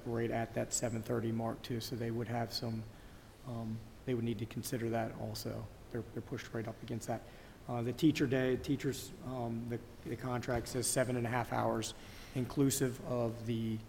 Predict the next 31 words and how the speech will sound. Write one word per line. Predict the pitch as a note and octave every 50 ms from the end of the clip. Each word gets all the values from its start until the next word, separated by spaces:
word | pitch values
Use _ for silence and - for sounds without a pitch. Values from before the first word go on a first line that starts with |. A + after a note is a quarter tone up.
| - - - - -
lunch. | C3+ C3 C#3 C#3+ - - - - - - - - - - - - - - - -
And | A#2 A#2 A#2 A#2+ A#2+ A#2+ A#2 A2 - -
what | - B2+ -
we | B2+ B2
have | A#2+ A2 A2+
done | A#2+ A#2+ A#2+
in | A#2+ A#2 A2+ G2+ - - -
the | -
past | - - B2+ B2 A#2+ - - -
is | A2 A2
then | A2 B2 A#2 G#2+ -
add | B2+ A#2+ A#2+ A#2+ A2+
the | A#2 A#2+ A#2+
extra | A2+ - - - A#2
minutes | B2+ C#3 D3 C3+ C3 C3+ - -
in | A#2+ A#2 A#2 A#2 A2+ - - - - - - - -
for | - - C3 B2 B2 B2 A#2+ A#2+ A#2 A#2 - -
the | - B2+
weather, | A2+ B2+ C3 B2+ B2 B2 A#2+ A#2 A2+ - -
anticipated | A#2+ A2+ - G3+ F3+ - - - - C3 A#2 A#2+ A2
weather, | A#2 A#2+ A#2 A2+ A#2 A2+ A2+ - - - - - - - -
and | B2+ A#2
then | A#2+ A#2
we | A#2+ A#2
can | - B2+ A2+
back | G#2 A#2+ A2+ A2 - -
that | A2+ A2
off | A2+ A#2 A2 -
at | - - -
the | - A2+
end. | - - - - - -